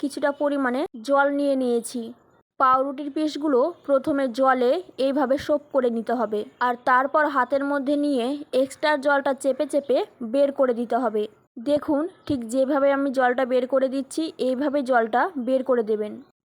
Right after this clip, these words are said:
তারপর কিছুটা আলুর পুর পাউরুটির পিস মাঝ বরাবর রেখে দেব, আর তারপর দুপাশ থেকে গুটিয়ে এনে খুব ভালো করে ফোল্ড করে দেব, আর হাতের মধ্যে এইরকম মুঠো মুঠো করে সুন্দর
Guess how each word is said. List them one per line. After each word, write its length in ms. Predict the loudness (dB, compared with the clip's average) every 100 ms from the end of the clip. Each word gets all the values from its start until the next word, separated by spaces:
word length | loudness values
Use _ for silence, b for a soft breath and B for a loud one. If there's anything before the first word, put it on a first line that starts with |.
| 0
তারপর 440 | 2 2 2 2 0 -4
কিছুটা 300 | -6 -2 0 2
আলুর 240 | 2 2 -2 -2
পুর 200 | 0 0 -2 B B B
পাউরুটির 560 | 2 4 2 -2 -2 -4 -6 _
পিস 180 | -6 -6 -2
মাঝ 180 | 0 2 2
বরাবর 380 | 2 2 2 0 0 -6 0
রেখে 240 | 0 0 -2
দেব, 140 | -4 -4 -10 -4
আর 80 | -4 -2 2
তারপর 460 | 2 2 2 2 2 -4 -8 -4
দুপাশ 320 | 0 2 0 -2
থেকে 180 | -4 -4 -6
গুটিয়ে 320 | -6 -2 0 2
এনে 180 | 2 0 -2 -4
খুব 120 | -6 0
ভালো 180 | 2 2 2
করে 240 | 2 2 0 0
ফোল্ড 240 | 0 0 0
করে 160 | 2 2 2
দেব, 120 | 0 0 -2 _ _ -4
আর 100 | -4 0
হাতের 320 | 0 0 0
মধ্যে 240 | 0 2 0 0 0
এইরকম 320 | 0 0 -2 -2
মুঠো 200 | -2 -2 -2
মুঠো 200 | -2 -2
করে 200 | 0 0 0 -2 -14 -6
সুন্দর 360 | -4 0 0